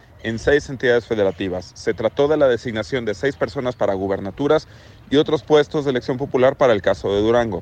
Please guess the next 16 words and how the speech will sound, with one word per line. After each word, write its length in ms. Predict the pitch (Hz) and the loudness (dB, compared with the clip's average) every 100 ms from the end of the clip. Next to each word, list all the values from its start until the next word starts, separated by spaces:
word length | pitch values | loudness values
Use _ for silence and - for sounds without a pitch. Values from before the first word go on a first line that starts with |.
| - - - - - - | -10 -20 -20 -20 -8 0
Este 400 | 190 - 202 196 | 0 2 2 2
es 140 | - | 2
un 120 | 190 | 0
asunto 440 | 175 - 160 147 151 | 0 0 -2 0 2
relevante 680 | 131 123 113 104 101 95 - - - - - | 4 6 4 2 -2 -4 -6 -16 -14 -10 2
porque 340 | 120 113 127 | 4 4 0
se 160 | 120 135 | -2 0
trató 340 | 127 - 151 | 0 2 4
de 120 | 147 | 4
una 320 | 147 147 147 143 | 2 2 2 2
elección 500 | 131 123 147 143 - | 2 0 -2 -2 -4
no 240 | 120 131 131 | -2 0 0
concurrente. 720 | 135 120 117 110 104 90 87 - | -2 -2 0 0 -2 -4 -6 -8
Explico 480 | - - 139 135 | -8 -4 0 2
esto 200 | 127 123 | 2 2
brevemente. 640 | 120 123 117 113 120 - | 4 4 4 2 -2 -4